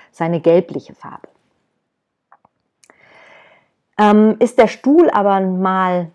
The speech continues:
nun unüblicherweise nicht schön braun, sondern eher hell ge-, ähm, gefärbt,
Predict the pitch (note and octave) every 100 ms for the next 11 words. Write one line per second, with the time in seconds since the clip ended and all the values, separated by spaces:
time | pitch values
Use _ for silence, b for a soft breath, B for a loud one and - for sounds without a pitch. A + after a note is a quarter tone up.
0 | E3+ F3 F#3+ G3 _ - C#4 B3 G#3 G3
1 | G3 E3+ F3+ F#3+ F#3 F3 F3 A3+ E4 -
2 | - _ - G3+ F3 D#3+ D#3 E3 A3+ A#3+
3 | F3+ E3+ E3 D#3 D#3+ D#3 G#3 D#4 A3+ -
4 | E3 D#3 D#3 D3+ D#3 D#3 D#3 - E3+ D4
5 | _